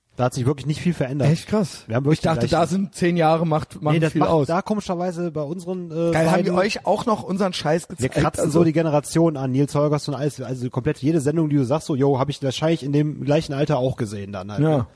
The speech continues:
Speaker 1: Ne, trotz der zehn
Speaker 2: Ja.
Speaker 1: Jahre Unterschied, lief halt der gleiche Mist, Alter, oder die gleichen Sachen. Ja.
Speaker 2: Also ich muss
Speaker 1: Ja.
Speaker 2: sagen, alle diese Warner Brothers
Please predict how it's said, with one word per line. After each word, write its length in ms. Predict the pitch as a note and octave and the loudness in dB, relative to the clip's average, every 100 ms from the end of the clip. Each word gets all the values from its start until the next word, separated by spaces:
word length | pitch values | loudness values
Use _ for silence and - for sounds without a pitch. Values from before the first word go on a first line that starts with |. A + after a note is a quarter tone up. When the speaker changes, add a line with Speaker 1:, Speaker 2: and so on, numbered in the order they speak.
| - | -8
Speaker 1:
Ne, 120 | A#2+ | -6
trotz 200 | - C#3 | -2 -2
der 140 | - C3+ | -2 -2
zehn 160 | D3+ | 2
Speaker 2:
Ja. 60 | - | 2
Speaker 1:
Jahre 120 | D3 | 2
Unterschied, 380 | D3+ C#3 A#2+ A2+ | 2 0 -2 0
lief 160 | D#3+ - | 0 0
halt 120 | C#3+ | 0
der 80 | D#3 | 2
gleiche 260 | D3+ D3+ | 2 0
Mist, 260 | B2 A#2+ - | -2 -2 -2
Alter, 260 | A#2 B2 B2 | -4 -2 -2
oder 120 | C#3 | -2
die 60 | B2+ | 2
gleichen 260 | C3 B2 | 0 0
Sachen. 280 | B2 B2+ A2 - - - _ - | -2 -2 -6 -12 -20 -20 _ -8
Ja. 80 | B2 | -2
Speaker 2:
Also 200 | C3+ C#3+ | 0 0
ich 160 | D#3 - | -4 -2
muss 220 | D#3+ F#3+ | 0 0
Speaker 1:
Ja. 60 | - | 2
Speaker 2:
sagen, 280 | D#3 D#3+ D#3+ - | 2 2 0 -4
alle 260 | C#3+ G#3+ G#3+ | 0 0 0
diese 340 | F3+ C3 A2 | -2 -2 -2
Warner 400 | A2+ C3+ F#3+ F3+ | -2 0 2 0
Brothers 720 | B2+ D3 A2 A2 A2 G#2 - | -2 0 2 2 0 -2 -10